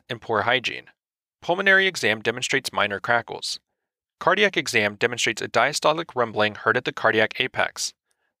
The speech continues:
The patient's neurological exam is within normal limits. Which of the following is most likely found in this patient's history?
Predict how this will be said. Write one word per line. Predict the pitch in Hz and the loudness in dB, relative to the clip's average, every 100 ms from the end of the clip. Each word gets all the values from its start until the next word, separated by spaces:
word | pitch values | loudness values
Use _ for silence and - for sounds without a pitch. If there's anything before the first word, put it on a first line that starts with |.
| - | -12
The | |
patient's | - 165 165 190 | -4 -2 -2 -4
neurological | 190 185 156 160 - 156 | 0 2 2 0 -2 -4
exam | 117 110 101 | -2 -2 -2
is | 101 | -4
within | 110 - 117 | -4 -2 0
normal | 104 98 | -2 -2
limits. | 107 120 - - - _ _ _ _ - | -2 -2 -4 -8 -8 _ _ _ _ -8
Which | 160 - | -4 0
of | |
the | 226 | 0
following | - 147 123 120 | 2 4 4 0
is | 117 - | -4 -2
most | 123 - | 0 2
likely | 143 165 | 0 -2
found | 156 110 98 95 | -2 0 0 -2
in | 113 | -6
this | 113 | -6
patient's | - 98 104 - | -2 -2 -2 -4
history? | - - 87 - | -4 -4 -6 -8